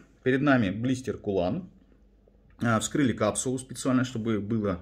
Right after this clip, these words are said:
хорошо видно. Вот сейчас Игорь Павлович наводит на жопку Кулана.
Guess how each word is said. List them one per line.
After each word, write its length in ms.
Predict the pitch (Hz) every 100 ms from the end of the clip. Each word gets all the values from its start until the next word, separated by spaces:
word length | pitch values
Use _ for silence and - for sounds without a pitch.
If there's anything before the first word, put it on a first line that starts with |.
| -
хорошо 400 | 110 107 - 87
видно. 320 | 107 147 131
Вот 100 | 107
сейчас 220 | 107 -
Игорь 160 | 113 104
Павлович 380 | 107 98 87
наводит 520 | 113 117 127 95 85 - - - - -
на 200 | - 107 104
жопку 360 | 127 123 -
Кулана. 540 | 95 98 92 92 110